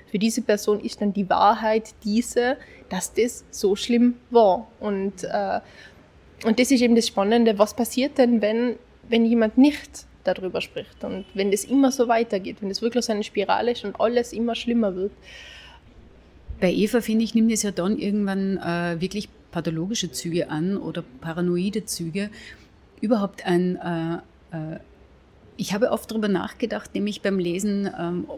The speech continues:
Speaker 2: wie du dich mit dem Thema oder warum dich dieses Thema auch so interessiert hat. Ich meine, Selbstzweifel und Unsicherheiten, alle diese Dinge erlebt jeder Mensch mehr oder weniger intensiv im Laufe seines Lebens und setzt sich damit auseinander. Aber eben in solchen Fällen, wie die, die Protagonistin Eva einer ist,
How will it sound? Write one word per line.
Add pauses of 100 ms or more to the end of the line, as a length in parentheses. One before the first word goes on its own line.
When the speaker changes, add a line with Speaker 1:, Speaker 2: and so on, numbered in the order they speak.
(180)
Speaker 2:
wie (1200)
du
dich
mit
dem (120)
Thema
oder
warum
dich
dieses
Thema
auch
so
interessiert
hat.
Ich
meine, (300)
Selbstzweifel
und
Unsicherheiten,
alle
diese
Dinge
erlebt
jeder
Mensch
mehr
oder
weniger
intensiv
im
Laufe
seines
Lebens
und
setzt
sich
damit
auseinander.
Aber
eben
in
solchen
Fällen,
wie
die,
die
Protagonistin
Eva
einer
ist,